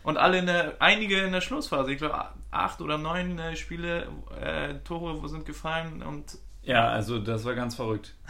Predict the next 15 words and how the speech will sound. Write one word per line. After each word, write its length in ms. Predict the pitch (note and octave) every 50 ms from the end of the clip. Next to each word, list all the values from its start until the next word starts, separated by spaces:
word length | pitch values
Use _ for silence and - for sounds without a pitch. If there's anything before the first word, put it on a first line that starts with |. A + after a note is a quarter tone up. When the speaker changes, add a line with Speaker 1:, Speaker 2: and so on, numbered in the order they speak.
| D3 - -
Speaker 2:
Also 160 | A2 G#2 G#2
da 120 | A2+ A2+
Speaker 1:
<laughs> 20 | A2
Speaker 2:
ging's 260 | A2 B2 C3 B2+ C3
auf 160 | C3+ B2 A2+
einmal 400 | C3 C#3 C3+ C3+ C3+ C3 B2+ B2+
Tor 380 | B2 B2 C#3+ C3+ C3+ C3+ C3 C3
in, 300 | B2+ B2+ B2 B2 A#2+ A#2+
äh, 360 | A2+ A#2 A#2 A#2 A#2 A2+ A2 G#2 - - - -
Düsseldorf, 640 | - C3+ A#2+ B2 B2 A#2+ A#2 A2+ A2+ G#2+ G2 - -
Tor 340 | - C#3 C3 C3+ C3 - -
in, 300 | - A#2+ A2+ A2 G#2+ G#2+ - - - - - - - - -
also 240 | - A#2 G#2+ G#2 G#2
überall. 480 | A#2+ - A#2 G#2 G#2+ G#2+ G2+ G2 F#2 F2+ - - - C3+
Speaker 1:
Ja. 220 | C3 C3 B2+ B2